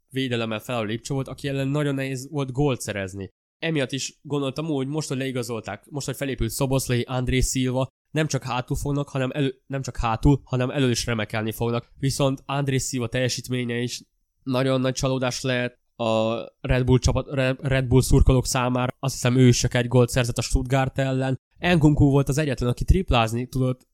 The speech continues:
a City ellen, ami hatalmas teljesítmény, viszont nem volt elég. Gulácsi Péter mégis hatot kapott.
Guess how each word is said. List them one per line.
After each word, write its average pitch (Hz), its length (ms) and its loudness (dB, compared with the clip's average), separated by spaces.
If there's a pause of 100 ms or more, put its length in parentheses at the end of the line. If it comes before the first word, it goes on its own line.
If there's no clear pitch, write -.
a - 80 -10
City 127 340 0
ellen, 117 460 -2 (140)
ami 110 180 -8
hatalmas 123 420 -2
teljesítmény, 127 520 0
viszont 120 300 0
nem 120 160 2
volt 110 240 0
elég. 107 280 -4 (340)
Gulácsi 120 480 0
Péter 117 380 -2
mégis 117 300 0
hatot - 300 0
kapott. 123 560 0